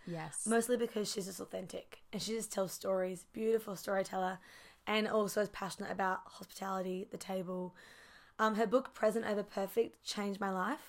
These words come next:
Speaker 1: <gasps> I'm almost done.
Speaker 2: Yes.
Speaker 1: I, I got to borrow G's book.
Speaker 2: Honestly, I hit burnout, um, back in two thousand and sixteen, and that book literally changed my life 'cause she just talks about, um, laying your life on the altar of ministry and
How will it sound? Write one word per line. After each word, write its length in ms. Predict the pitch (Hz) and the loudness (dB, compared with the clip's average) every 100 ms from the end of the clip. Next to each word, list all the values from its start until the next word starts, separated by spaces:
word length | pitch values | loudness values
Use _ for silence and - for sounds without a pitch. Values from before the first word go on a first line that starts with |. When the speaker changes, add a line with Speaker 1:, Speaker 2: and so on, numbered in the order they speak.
| - | -14
Speaker 1:
<gasps> 200 | - 285 | -8 -2
I'm 120 | 233 247 | 4 6
almost 300 | 240 233 - | 8 6 6
done. 320 | 180 175 196 | 4 4 2
Speaker 2:
Yes. 340 | 262 269 359 277 - | 4 6 6 6 8
Speaker 1:
I, 220 | 302 233 233 | 10 10 10
I 140 | 226 | 8
got 200 | 226 220 | 8 4
to 60 | 214 | 2
borrow 300 | 190 165 196 | 0 0 0
G's 320 | 202 135 202 | 0 -2 -4
book. 300 | - 95 - - - - - | -6 -10 -10 -12 -12 -14 4
Speaker 2:
Honestly, 520 | 240 240 240 233 214 | 8 8 8 2 4
I 440 | 202 - 220 247 247 | 6 8 10 8 4
hit 360 | - 190 240 | 0 2 4
burnout, 420 | - 196 190 185 - _ - | 4 0 0 -2 -4 _ -10
um, 400 | 208 196 190 185 | -4 -2 -2 -4
back 260 | 185 190 - | -4 -4 -4
in 80 | 196 | -4
two 100 | 196 | -2
thousand 320 | 196 190 196 | -2 -2 -4
and 200 | 190 180 | -6 -6
sixteen, 540 | - 185 - 190 202 277 - - - - | -8 -8 -4 -4 -4 -6 -14 -20 -20 -6
and 140 | 208 | -2
that 160 | 202 202 | -2 0
book 240 | 208 190 - | -2 -4 -4
literally 380 | 202 190 185 185 | 0 2 2 0
changed 240 | 190 190 | -2 -4
my 100 | 196 | -2
life 300 | 185 180 180 | -2 -2 -2
'cause 140 | - 190 | -4 -2
she 100 | 196 | 0
just 180 | 196 - | -2 -2
talks 240 | 202 190 | -4 -2
about, 280 | 185 185 180 - - - - _ _ _ | -2 -2 -2 -6 -20 -20 -20 _ _ _
um, 240 | 196 190 180 - | -4 -2 -4 -4
laying 340 | 196 190 190 | -2 0 -2
your 80 | 185 | -2
life 160 | 180 170 | -4 -4
on 60 | 180 | -6
the 80 | 185 | -4
altar 280 | 180 - 180 | -6 -6 -6
of 80 | |
ministry 560 | 185 185 170 - - - - | -6 -10 -8 -6 -6 -6 -6
and 360 | 185 180 180 | -6 -6 -8